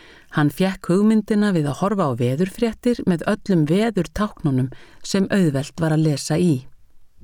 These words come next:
Á síðunni eru hugsanablöðrur. Kannast þú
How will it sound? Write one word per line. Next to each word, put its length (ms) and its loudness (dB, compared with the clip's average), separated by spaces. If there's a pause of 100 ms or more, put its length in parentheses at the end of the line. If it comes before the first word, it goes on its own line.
(840)
Á 80 0
síðunni 560 2
eru 220 0
hugsanablöðrur. 880 -2 (1120)
Kannast 480 0
þú 220 0